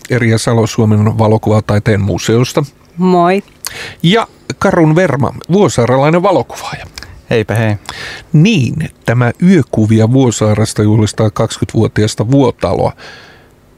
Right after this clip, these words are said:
Speaker 1: Öö, viime keväällä koronarajoitusten takia te ehditte ripustaa juhlanäyttelyn ja sitten se perutti. Mikä oli näyttelyn idea? Vuota-,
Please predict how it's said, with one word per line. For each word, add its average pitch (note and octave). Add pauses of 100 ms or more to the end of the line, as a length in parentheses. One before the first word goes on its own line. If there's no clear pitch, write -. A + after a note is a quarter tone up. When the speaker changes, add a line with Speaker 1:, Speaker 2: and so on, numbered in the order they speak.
(140)
Speaker 1:
Öö, B2
viime D3
keväällä A2 (300)
koronarajoitusten G#2+
takia G#2+ (360)
te A2 (100)
ehditte A2
ripustaa C3+
juhlanäyttelyn D#3+ (200)
ja B2+
sitten A2
se G#2
perutti. - (920)
Mikä D3+
oli A2+
näyttelyn A2+ (120)
idea? A2 (920)
Vuota-, A2